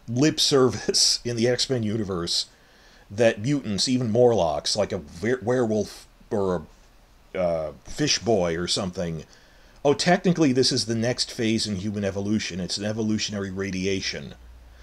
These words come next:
that's radiating out in various forms," but allegedly there's supposed to be improvements <laughs> in some form or another. The Jokers are not that at all. <laughs> This is not even, uh,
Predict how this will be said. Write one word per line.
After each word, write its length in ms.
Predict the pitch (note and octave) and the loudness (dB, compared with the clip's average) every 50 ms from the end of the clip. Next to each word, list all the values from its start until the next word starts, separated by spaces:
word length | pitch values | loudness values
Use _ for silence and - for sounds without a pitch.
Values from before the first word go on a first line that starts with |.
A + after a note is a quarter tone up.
| - - | -6 -4
that's 200 | G#2+ G#2+ - A2+ | -2 -2 -2 -2
radiating 640 | G2+ A2 B2 A#2 A#2+ A#2 A2 A2 A2 G#2+ G#2+ G#2+ | 0 0 0 2 2 2 0 2 2 0 0 0
out 180 | G2 G2+ G2+ F2 | 0 -2 -2 -4
in 60 | F#2 | -4
various 440 | F2 A2+ G#2 G2 G#2 F#2+ F#2 - - | -4 -4 -4 -2 -2 -2 -2 -4 -4
forms," 380 | - A#2 G2 F#2+ F2 F2+ F2+ | -6 -6 -6 -6 -6 -6 -6
but 160 | - A2 - - - - - - - | -6 -8 -8 -10 -12 -20 -10 0 4
allegedly 760 | C#3+ D3+ C#3 C#3+ C#3+ F#3+ C4 A#3+ A3+ B3 F#3 F#3+ G3 F3+ F3+ | 6 6 6 6 4 4 2 4 2 0 2 4 4 4 4
there's 240 | E3+ C#3+ D3 C#3+ - | 4 2 0 0 0
supposed 460 | - D3+ - - D3 C#3+ C3+ - - | 0 0 0 0 0 2 2 2 0
to 80 | C#3 A#2 | -2 -2
be 160 | B2 A#2 A2 | -2 -2 -2
improvements 960 | G#2 G2 - - C#3+ C3 A#2+ - - - - - - - - - - - - - - - - - - - - - - | -2 -4 -2 0 0 0 0 0 -8 -16 -18 -18 -12 -6 -2 2 2 2 2 0 -14 -20 -20 -20 -20 -20 -20 -20 -20
<laughs> 540 | - - - - - - - - - - - | -20 -20 -18 -18 -18 -18 -16 -16 -14 -6 -2
in 160 | D3 C#3 C3 | 0 2 4
some 280 | - - D#3+ C3+ C3+ A#2+ | 4 4 4 4 0 0
form 280 | - C3 B2+ A#2+ A2+ | 0 2 4 4 4
or 180 | G#2+ G#2 G2+ G#2 | 2 0 -2 0
another. 500 | A2+ C#3 D#3 D3+ A#2 F#2 E2 D2 C#2+ - - - - - - - - _ - - _ _ _ _ _ - - - - - - _ - _ - _ - - - | 2 4 4 4 4 2 0 -2 -4 -10 -12 -20 -20 -20 -20 -20 -20 _ -20 -20 _ _ _ _ _ -20 -20 -20 -20 -20 -20 _ -20 _ -20 _ -20 -12 -2
The 140 | A2 D3+ C3 | 0 0 2
Jokers 500 | A#2+ - E3 D#3+ D3 - D#3+ D3+ - - | 4 8 8 8 8 6 0 0 2 4
are 180 | D3+ D3+ C3 | 4 4 4
not 260 | B2 C3 A#2 F#2+ - | 4 6 4 4 4
that 180 | - - - G#2+ | 2 0 0 0
at 180 | F#2+ F2+ - - | 0 0 4 4
all. 340 | D3 - - - E3 F3+ - - | 4 4 4 2 0 0 -2 -6
<laughs> 80 | - - | -4 -4
This 180 | C3 A#2 - | 0 0 2
is 160 | D#3 C3 C3+ | 0 0 0
not 200 | C3+ C3+ C3 C#3+ | 0 0 0 2
even, 280 | B2+ A#2+ C3+ C3 A#2 - - - - - | 0 0 -2 -4 -4 -6 -10 -10 -4 -4
uh, 80 | A2 | -4